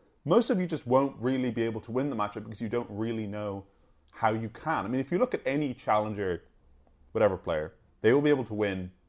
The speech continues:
any matchup with their chosen champion against anyone who's lower level. Like, like, who, anyone who's, like, whatever, diamond,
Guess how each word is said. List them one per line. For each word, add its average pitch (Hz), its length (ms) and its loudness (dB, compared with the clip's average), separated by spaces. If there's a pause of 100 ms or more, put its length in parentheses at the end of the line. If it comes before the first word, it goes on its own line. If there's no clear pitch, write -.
(280)
any 139 280 0
matchup 110 440 -2
with 95 160 -6
their 92 200 -2 (280)
chosen 104 320 -2
champion 85 440 -6 (220)
against 95 280 -8
anyone 101 300 -6
who's 80 160 -10
lower 64 180 -6
level. 50 220 -14 (320)
Like, 98 140 -2
like, 104 200 2
who, 123 120 2
anyone 131 260 2
who's, 104 140 -4
like, 92 120 -4
whatever, 87 240 -4
diamond, 92 560 -4